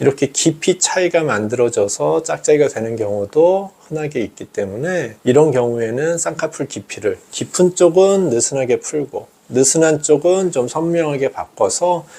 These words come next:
비슷한 쌍꺼풀 깊이로, 어, 수술을 하는 것으로 비대칭을 좀 완화시킬 수 있습니다. 마지막으로는 쌍꺼풀 디자인 자체가, 어, 애초에 수술될 때 이제 짝짝이로 돼서 오시는 분도 있는데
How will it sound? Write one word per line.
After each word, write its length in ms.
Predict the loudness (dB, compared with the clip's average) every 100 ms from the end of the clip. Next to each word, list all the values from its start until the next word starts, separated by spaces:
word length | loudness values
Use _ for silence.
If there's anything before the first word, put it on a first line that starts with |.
| -6
비슷한 800 | 2 2 2 -4 -6 -4 -4 -6
쌍꺼풀 540 | -8 -8 -8 -6 -4 -4
깊이로, 800 | -6 -8 -8 0 2 2 -2 -6
어, 160 | -8 -6
수술을 720 | -4 -6 0 2 4 2 -2 -14
하는 400 | -20 -10 -4 0
것으로 640 | 2 0 0 0 2 0 -4 -12 -10
비대칭을 560 | -2 2 2 2 -2 2
좀 140 | 2
완화시킬 580 | 0 -2 -4 -4 -6 -6
수 180 | -6 -4
있습니다. 500 | -4 -6 -8 -16 -20 -14 -4
마지막으로는 760 | 0 2 4 6 6 4 2
쌍꺼풀 500 | 0 -2 -2 -2 -2 -2
디자인 500 | -4 0 2 4 2
자체가, 880 | -2 -6 -6 -4 -2 -2 -4 -8 -18 _ -18
어, 240 | -12 -6 -2
애초에 340 | 0 4 4
수술될 680 | 4 2 2 4 4 0 0
때 300 | 2 4 2
이제 180 | -2 -2
짝짝이로 600 | -4 -2 0 4 4 2
돼서 600 | 0 -2 0 2 0 0
오시는 420 | -2 -2 -4 -8 -8
분도 280 | -10 -6 -6
있는데 600 | -6 -12 -12 -12 -12